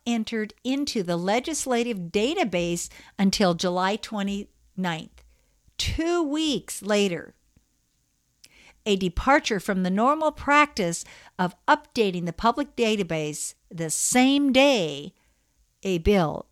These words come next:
is signed. The Oregonian asked the governor's office when Brown's staff notified the legislature that she had signed the bill.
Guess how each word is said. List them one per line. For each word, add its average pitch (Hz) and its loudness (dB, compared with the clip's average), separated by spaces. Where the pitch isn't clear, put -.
is 170 -4
signed. 160 -6
The - 2
Oregonian 226 0
asked 185 0
the 196 -6
governor's 185 0
office 240 0
when 190 -2
Brown's 180 -2
staff 185 -2
notified 175 -2
the 165 -4
legislature 180 -6
that 208 -4
she 208 -4
had 196 -4
signed 370 0
the 247 0
bill. 165 -6